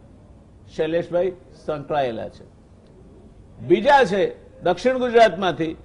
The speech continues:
દિનેશભાઈ નાવડિયા, સાઉથ ગુજરાત ચેમ્બર ઓફ કોમર્સ એન્ડ ઇન્ડસ્ટ્રીઝના પ્રમુખશ્રી છે, જેમ જ્વેલરી એક્સપોર્ટ પ્રમોશન કાઉન્સિલના એ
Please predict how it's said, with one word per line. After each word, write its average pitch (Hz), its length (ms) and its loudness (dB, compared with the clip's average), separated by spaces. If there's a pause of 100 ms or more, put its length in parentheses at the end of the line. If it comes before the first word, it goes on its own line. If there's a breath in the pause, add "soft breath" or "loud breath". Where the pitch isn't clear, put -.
(320)
દિનેશભાઈ 214 640 0
નાવડિયા, 160 500 0 (720)
સાઉથ 214 280 6
ગુજરાત 226 440 2
ચેમ્બર 220 300 0
ઓફ 214 100 0
કોમર્સ 196 460 -2
એન્ડ 202 100 -2
ઇન્ડસ્ટ્રીઝના 180 880 -2 (180)
પ્રમુખશ્રી 185 480 -4
છે, 220 360 0 (500)
જેમ 233 380 4
જ્વેલરી 220 420 2
એક્સપોર્ટ 208 500 -2
પ્રમોશન 196 420 -4
કાઉન્સિલના 185 720 -2 (460)
એ 165 200 0